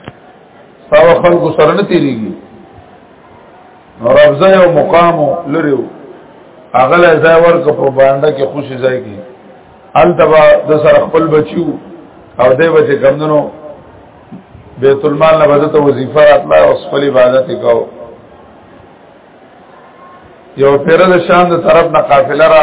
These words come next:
روانه وه. ربضې په مقام باندې. زنانه ورته ودرېده. ورته ویې وی، «الله هم خوشحاله که، مونږ سره یو میت ته د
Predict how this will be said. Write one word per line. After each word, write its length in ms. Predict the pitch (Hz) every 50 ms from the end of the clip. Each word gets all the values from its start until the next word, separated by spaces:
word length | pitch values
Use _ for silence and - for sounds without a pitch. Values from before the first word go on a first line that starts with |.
| 147 151
روانه 300 | 151 160 165 156 151 147 -
وه. 160 | - - - - - - - - - - - - - - - - - - - - - - - - - - - - - - - - - - - - - - -
ربضې 440 | 120 131 135 135 127 127 165 175 165
په 100 | 151 151
مقام 480 | 147 147 139 120 147 160 160 156 151
باندې. 400 | 143 147 139 135 127 127 120 117 113 - - - - - - - - - - - - - - - - - - - - - -
زنانه 460 | - 113 131 135 139 143 151 151 165 175 175
ورته 240 | 175 170 - 160
ودرېده. 480 | 160 170 170 170 170 165 160 156 147 - - - - - - - - - - - - - - - - - - - - -
ورته 360 | 123 131 135 131 151 147 156
ویې 160 | 165 170 175 175 170
وی، 220 | 170 160 160 - - - - - - - - - - - - - - - - - - - - - - -
«الله 340 | 135 139 143 160 165 170
هم 80 | 170 170
خوشحاله 540 | - - - - 135 147 151 156 156 156 151
که، 320 | - 151 147 139 - - - - - - - - - - - - - - - - - - - - - - - -
مونږ 280 | 165 175 180 180 170
سره 180 | 170 160 151 151
یو 200 | 151 151 147 143
میت 460 | 143 139 139 143 151 170 175 170 - -
ته 60 | 156
د 100 | 143